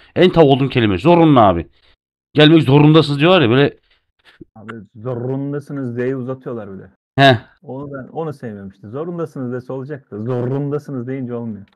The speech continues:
Speaker 1: Evet, ben de sevmiyorum. Sadece
Speaker 2: Heh.
Speaker 1: sizden rica ediyorum. Müsaitseniz abi D C'de kesinlikle olun. Ses kanalında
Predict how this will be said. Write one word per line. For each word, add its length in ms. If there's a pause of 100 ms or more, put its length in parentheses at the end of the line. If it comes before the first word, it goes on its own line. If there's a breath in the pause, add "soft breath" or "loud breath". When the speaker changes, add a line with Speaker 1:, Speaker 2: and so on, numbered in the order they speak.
Speaker 1:
Evet, 500
ben 120
de 60
sevmiyorum. 440 (160)
Sadece 500
Speaker 2:
Heh. 80
Speaker 1:
sizden 320
rica 180
ediyorum. 200
Müsaitseniz 520
abi 240
D 140
C'de 200
kesinlikle 400
olun. 180
Ses 220
kanalında 500